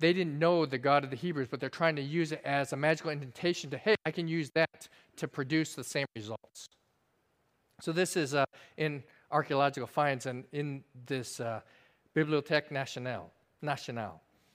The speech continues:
But the sorcerers simply attempted to repeat the phraseology to obtain the power, but did not understand or know that power over the demons.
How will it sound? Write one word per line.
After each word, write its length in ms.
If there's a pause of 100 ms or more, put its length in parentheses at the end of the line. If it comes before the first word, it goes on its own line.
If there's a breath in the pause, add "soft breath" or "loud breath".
(220 soft breath)
But 100
the 100
sorcerers 540
simply 680
attempted 480
to 60
repeat 380
the 80
phraseology 880 (220 soft breath)
to 100
obtain 380
the 100
power, 520 (340 loud breath)
but 140
did 120
not 160
understand 560
or 160
know 460
that 240
power 400
over 220
the 100
demons. 760